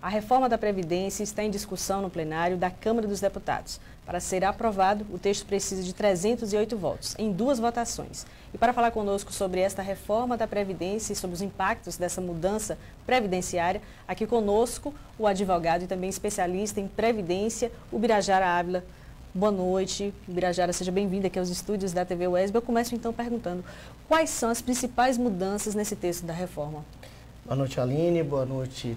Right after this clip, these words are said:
Speaker 2: telespectadores da T V wesb. É uma honra estar aqui mais uma vez. É, a reforma da Previdência traz inúmeras mudanças. Eu acho que nós podemos classificar entre as mais impactantes ou que vai, vão, é, repercutir com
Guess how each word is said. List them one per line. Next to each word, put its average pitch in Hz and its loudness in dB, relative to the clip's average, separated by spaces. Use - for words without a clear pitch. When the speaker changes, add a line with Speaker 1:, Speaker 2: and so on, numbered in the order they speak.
Speaker 2:
telespectadores 120 -4
da 117 -2
T 113 -8
V 110 -4
wesb. 127 -2
É 143 -2
uma 131 0
honra 127 2
estar 123 -4
aqui 123 -4
mais 123 -4
uma 120 -2
vez. 139 -4
É, - 2
a 240 2
reforma 208 4
da 151 4
Previdência 143 -2
traz 151 4
inúmeras 147 4
mudanças. 127 -2
Eu 127 0
acho 127 -4
que 127 -6
nós 127 -2
podemos 120 -6
classificar 117 0
entre 135 0
as 123 6
mais 139 4
impactantes 139 -2
ou 135 -2
que 127 -8
vai, 143 2
vão, 135 0
é, 131 -4
repercutir 151 2
com 143 -2